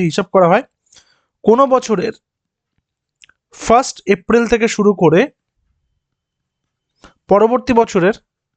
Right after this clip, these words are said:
থার্টি ফার্স্ট মার্চ, এইটাকে বলা হয়েছে একটা ফিনান্সিয়াল ইয়ার। তাহলে ফিনান্সিয়াল ইয়ার দু হাজার ছাব্বিশের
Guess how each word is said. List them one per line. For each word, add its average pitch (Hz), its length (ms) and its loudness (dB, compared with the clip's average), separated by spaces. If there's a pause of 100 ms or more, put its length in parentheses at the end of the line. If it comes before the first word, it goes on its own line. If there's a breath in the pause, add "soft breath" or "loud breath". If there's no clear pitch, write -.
(560)
থার্টি 202 320 0 (100)
ফার্স্ট 233 280 0 (200)
মার্চ, 180 300 2 (1500)
এইটাকে 208 280 0 (100)
বলা 190 160 2
হয়েছে 208 240 -2
একটা 240 180 -2
ফিনান্সিয়াল 190 500 0
ইয়ার। 123 160 -2 (500)
তাহলে 170 300 2
ফিনান্সিয়াল 220 540 0
ইয়ার 226 200 2
দু 190 100 0
হাজার 202 260 2
ছাব্বিশের 196 540 0